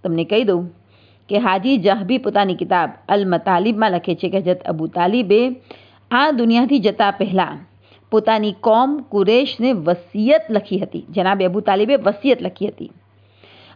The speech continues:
અને એમાં એ વસિયત હતી કે જ્યાં સુધી તમે મોહમ્મદ સલ્લલ્લાહુ અલૈહિ વસલ્લમની વાત સાંભળતા રહેશો, તમારા દિલમાં એમની હકીકી તસવીર ઉભરતી જશે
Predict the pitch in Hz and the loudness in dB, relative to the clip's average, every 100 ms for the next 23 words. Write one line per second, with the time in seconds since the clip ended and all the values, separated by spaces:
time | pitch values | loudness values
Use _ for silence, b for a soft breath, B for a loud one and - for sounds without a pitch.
0 | _ 226 277 269 269 285 277 208 - 311 | _ 0 2 2 2 2 4 2 2 0
1 | 247 311 254 247 220 165 202 226 302 - | 2 0 0 0 -2 0 0 0 -2 -4
2 | 208 254 247 220 226 214 196 - 190 190 | -2 -2 0 0 2 0 -2 -2 0 2
3 | 330 330 285 254 240 208 196 185 190 190 | 0 0 0 2 2 2 2 2 0 -2
4 | 202 185 175 180 - 190 220 294 269 196 | -2 -2 -2 -2 -2 0 0 2 0 0
5 | 180 180 226 269 302 B B B B B | -2 0 2 2 -2 B B B B B
6 | _ _ 233 214 226 240 262 302 330 254 | _ _ 0 2 2 4 2 2 2 2
7 | 233 226 220 262 269 226 240 202 190 269 | 2 2 4 2 4 4 2 2 -2 0
8 | 285 262 247 220 196 - 254 202 170 185 | 0 0 0 -2 -2 0 0 2 0 0
9 | 185 269 262 262 294 | 0 0 0 0 0